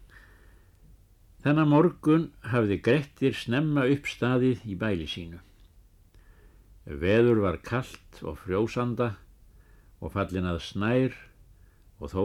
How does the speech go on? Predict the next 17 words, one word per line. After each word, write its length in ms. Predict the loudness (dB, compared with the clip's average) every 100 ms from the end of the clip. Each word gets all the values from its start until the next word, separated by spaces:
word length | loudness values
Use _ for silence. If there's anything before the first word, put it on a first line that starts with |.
| 0
lítill. 400 | -2 -6 -18 -20 -20 _ -20 _ -20 _ -20 _ -20 -20 -20 -20 _ -20 _ _ 0
Hann 160 | 0
sá 160 | 2 4
að 320 | 6 6 4 2
þrír 240 | 2 4
menn 400 | 2 0 0 -4 -10 -20 -10
riðu 440 | -2 2 2 2
sunnan 360 | 0 -2 -2 -2
yfir 200 | -2 -2
Hítará 420 | -4 -6 -8 -8 -8 -12 -20 -20 -20 -20 -20 -10
og 160 | -6 -6
skein 560 | -2 2 4 4 2
á 40 | -4
skrúðklæðin 960 | -6 -4 0 0 -2 -2 2 2 0 -4 -14 -20 _ -8
og 160 | -6
smelta 560 | -4 -4 -4 -8 -10 -8
skjölduna. 560 | -4 -4 -4 -8 -10